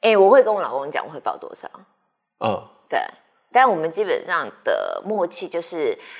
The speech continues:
Speaker 1: 他负责他们家长辈，我负责我们家长辈，只有我们家长辈比较多。
Speaker 2: 嗯，嗯，嗯，
Speaker 1: 对。
Speaker 2: OK。对啊，我，我知道有些人他就是兄弟姐妹之间呢没有约好。
Speaker 1: 嗯，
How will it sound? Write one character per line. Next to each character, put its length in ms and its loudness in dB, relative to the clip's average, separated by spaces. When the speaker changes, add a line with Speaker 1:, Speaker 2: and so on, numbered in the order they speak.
Speaker 1:
他 180 2
负 160 -4
责 120 -2
他 120 -4
们 180 -16
家 220 -6
长 200 -12
辈， 120 -6
我 120 -6
负 200 -10
责 120 -12
我 100 -12
们 60 -20
家 200 -6
长 280 -12
辈， 140 -10
只 80 -2
有 80 6
我 20 2
们 80 -4
家 140 0
长 180 -6
辈 80 -6
比 120 -14
较 280 -6
多。 240 -8
Speaker 2:
嗯， 100 -4
嗯， 460 -8
嗯， 60 -10
Speaker 1:
对。 80 -4
Speaker 2:
OK。 360 -12
对 100 8
啊， 220 4
我， 180 2
我 140 2
知 140 -8
道 180 8
有 160 0
些 220 -2
人 280 -2
他 280 -4
就 120 -10
是 460 -12
兄 180 -2
弟 100 0
姐 160 -2
妹 200 -4
之 120 -12
间 360 -8
呢 240 -14
没 80 -8
有 100 -4
约 300 -10
好。 200 -14
Speaker 1:
嗯， 260 -10